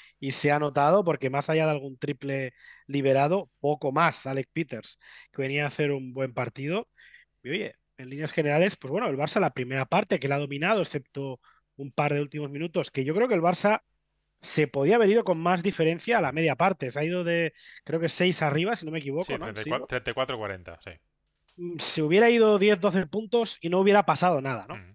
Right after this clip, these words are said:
Speaker 1: Luego en la segunda parte hemos tenido que contar con otro factor, que es el arbitral, ¿no? Porque hay que hablar claro,
Speaker 2: <laughs>
Speaker 1: porque es un escándalo lo de hoy.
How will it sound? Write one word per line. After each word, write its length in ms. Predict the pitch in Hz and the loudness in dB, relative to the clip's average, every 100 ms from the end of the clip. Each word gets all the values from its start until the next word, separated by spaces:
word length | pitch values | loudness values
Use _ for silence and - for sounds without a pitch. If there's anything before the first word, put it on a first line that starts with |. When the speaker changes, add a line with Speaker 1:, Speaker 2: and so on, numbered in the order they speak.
| _ | _
Speaker 1:
Luego 200 | 180 220 | 2 4
en 40 | 247 | 4
la 60 | |
segunda 320 | 202 208 233 | 4 4 4
parte 480 | 202 214 240 247 - _ _ _ _ _ _ | 4 4 6 4 4 _ _ _ _ _ _
hemos 180 | 160 170 | -6 -2
tenido 180 | 196 202 | 2 2
que 40 | 180 | 4
contar 200 | 185 190 | 2 0
con 100 | 190 | 0
otro 180 | 185 196 | 2 2
factor, 600 | 165 - 160 185 226 - | 2 2 2 2 0 -4
que 220 | 147 147 | 0 2
es 160 | 170 - | 2 2
el 200 | 202 156 | 2 4
arbitral, 520 | 135 123 - 185 110 - | 2 0 2 2 2 -10
¿no? 160 | 214 _ _ | -12 _ _
Porque 200 | - 120 | -8 -2
hay 80 | 127 | 0
que 80 | 151 | 0
hablar 240 | 143 147 | 0 0
claro, 360 | 151 147 180 233 - | 2 2 2 -2 -8
Speaker 2:
<laughs> 360 | - 160 - | -18 -18 -6
Speaker 1:
porque 240 | 147 - 151 | -6 -2 -4
es 100 | 185 | 0
un 80 | |
escándalo 680 | 196 - - 175 180 214 233 | 0 0 2 2 6 6 8
lo 120 | 165 | 6
de 80 | 139 | 6
hoy. 180 | 185 160 | 4 2